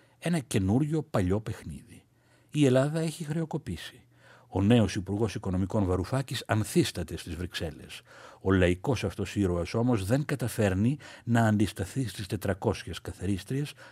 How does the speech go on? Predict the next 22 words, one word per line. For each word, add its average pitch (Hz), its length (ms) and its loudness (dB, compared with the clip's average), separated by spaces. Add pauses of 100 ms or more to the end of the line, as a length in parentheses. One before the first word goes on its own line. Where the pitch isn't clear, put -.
(320)
που 160 100 -4
με 113 120 4
σκούπες - 500 -4
και - 100 -12
σφουγγαρίστρες 107 800 -4
διεκδικούν 113 680 2
και 139 140 2
πετυχαίνουν 110 680 -2 (380)
την 113 140 -6
επαναπρόσληψή 101 880 -6
τους. - 360 -20 (400)
Η 113 160 6
όλα 147 220 10
ή 143 100 4
τίποτα, 78 560 -4 (160)
ούτως 101 340 -2
ή 95 60 -4
άλλως, 107 380 -6
έχει - 280 -2
έρθει 92 220 0
το 113 120 -10
τέλος. - 560 -12